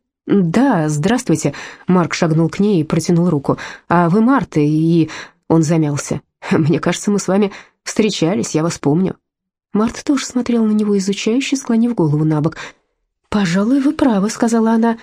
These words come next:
"Я вас тоже где-то видела, но вот где, никак не припомню". "А, я уже вспомнил.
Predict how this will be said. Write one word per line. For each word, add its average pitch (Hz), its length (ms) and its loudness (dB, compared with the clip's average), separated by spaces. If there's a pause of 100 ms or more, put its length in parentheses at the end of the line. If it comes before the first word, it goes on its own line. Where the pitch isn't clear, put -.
(260)
"Я 220 240 2
вас 247 160 0
тоже 185 300 2
где-то 196 380 0
видела, 175 500 0
но 180 280 2
вот 190 140 0
где, 247 340 2
никак 165 460 2
не 180 80 2
припомню". 151 480 0 (460)
"А, 180 180 2
я 170 160 0
уже 202 160 2
вспомнил. 196 500 2